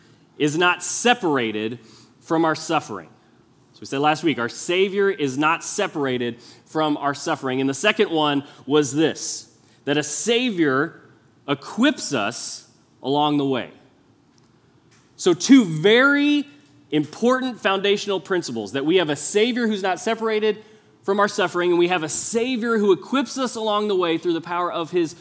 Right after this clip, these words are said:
Holy Spirit. Here's why these are extremely important, not just when you're studying the book of James, but as followers of Jesus. This is why these are important. Because if you fail to understand even one of these,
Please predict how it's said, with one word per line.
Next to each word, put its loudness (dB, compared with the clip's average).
Holy 0
Spirit. -2
Here's 2
why 4
these -4
are 0
extremely -4
important, -2
not 0
just -2
when 0
you're 0
studying -2
the -2
book -6
of -8
James, -6
but -4
as -2
followers -2
of -6
Jesus. -4
This -2
is -8
why -2
these -2
are -4
important. -8
Because 2
if 0
you 4
fail 0
to -8
understand -4
even -2
one 2
of -2
these, -12